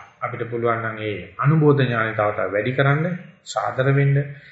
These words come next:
ඒ අනුව දිගට වැඩ කරනකොට තමයි ඒ ප්‍රතිවේද ඥානය, එහෙම නැත්නම්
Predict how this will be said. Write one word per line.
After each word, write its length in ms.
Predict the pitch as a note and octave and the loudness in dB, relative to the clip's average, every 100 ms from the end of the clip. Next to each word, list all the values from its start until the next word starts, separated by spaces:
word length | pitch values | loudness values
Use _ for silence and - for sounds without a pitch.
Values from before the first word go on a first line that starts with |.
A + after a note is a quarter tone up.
| - B2+ | -12 0
ඒ 120 | C3 | 2
අනුව 220 | C3 B2+ A#2 | 2 0 -2
දිගට 520 | B2 D3 D#3+ D#3 C#3+ | -2 4 6 6 6
වැඩ 180 | A#2+ C3 | 2 2
කරනකොට 360 | C3+ D#3 D#3 C#3 | 0 -2 -2 -4
තමයි 280 | B2 A#2 G#2+ | -6 -6 -4
ඒ 140 | A#2 F#3+ F#3 - _ _ _ - | -4 -4 -8 -18 _ _ _ 0
ප්‍රතිවේද 460 | C3+ D3+ A#2 A2+ | 2 2 2 -2
ඥානය, 340 | G#2+ G#2+ G2 A2 | -4 -6 -10 -10
එහෙම 160 | G#2+ | -10
නැත්නම් 320 | G#2+ G#2 G2 | -10 -10 -12